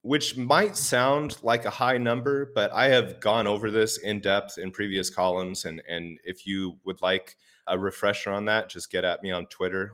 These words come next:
on the name that you can't find. And you can get to ten thousand points pretty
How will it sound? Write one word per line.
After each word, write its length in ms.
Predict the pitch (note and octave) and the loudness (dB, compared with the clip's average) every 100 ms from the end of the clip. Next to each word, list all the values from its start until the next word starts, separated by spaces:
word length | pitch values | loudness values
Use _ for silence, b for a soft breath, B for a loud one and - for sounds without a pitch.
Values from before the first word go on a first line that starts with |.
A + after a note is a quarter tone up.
| - | -12
on 140 | F2 | -12
the 60 | E2 | -8
name 240 | F2 F#2 | -6 -4
that 140 | F2+ F#2 | -6 -10
you 80 | |
can't 280 | - F#2 F2+ | -8 -8 -6
find. 380 | - G2 A2 A#2+ b b b b _ | -6 -6 -6 -10 b b b b _
And 280 | F#2+ F#2 F#2 - _ | -2 0 0 -6 _
you 120 | D3+ | -4
can 180 | G3 A#3+ | 2 2
get 280 | F3 E3+ E3 | 6 6 6
to 100 | B2 | -2
ten 220 | A2+ B2+ A#2+ | -2 0 4
thousand 340 | A#2 A#2 G2 | 4 2 -2
points 340 | - A2 G2 | -2 -2 -4
pretty 600 | - A2+ G#2+ F#2+ F2+ E2 | -4 -2 -2 -2 -4 -10